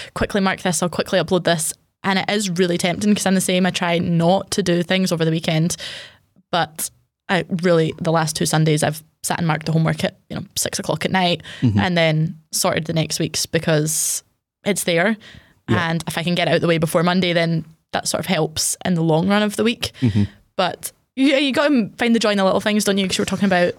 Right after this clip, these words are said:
Speaker 1: the kind of Starbucks side of
Speaker 2: Yeah.
Speaker 1: things. I know it might sound a little bit silly, but you do have to find the joy in the little things that you do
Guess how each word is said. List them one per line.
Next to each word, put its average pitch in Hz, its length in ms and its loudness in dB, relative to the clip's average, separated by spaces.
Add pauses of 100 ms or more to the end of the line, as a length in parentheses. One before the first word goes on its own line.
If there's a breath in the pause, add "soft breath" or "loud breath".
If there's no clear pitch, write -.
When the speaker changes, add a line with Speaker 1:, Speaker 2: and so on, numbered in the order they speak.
Speaker 1:
the - 60 -10
kind 196 160 0
of 170 40 0
Starbucks 180 500 0
side - 280 0
of 196 80 0
Speaker 2:
Yeah. 214 80 0
Speaker 1:
things. 190 180 0
I - 120 -2
know 214 240 4
it 170 80 -2
might 202 160 -2
sound 190 180 0
a 185 60 4
little 180 120 0
bit - 140 -2
silly, 190 280 2
but 185 180 0
you 196 80 0
do 196 100 2
have 190 140 0
to 196 80 -2
find 180 260 -2
the 180 60 0
joy 175 380 4 (680 loud breath)
in 180 400 -2 (440 soft breath)
the 190 100 0
little 180 260 0
things 185 340 -2
that 196 120 -2
you 202 120 2
do 202 320 2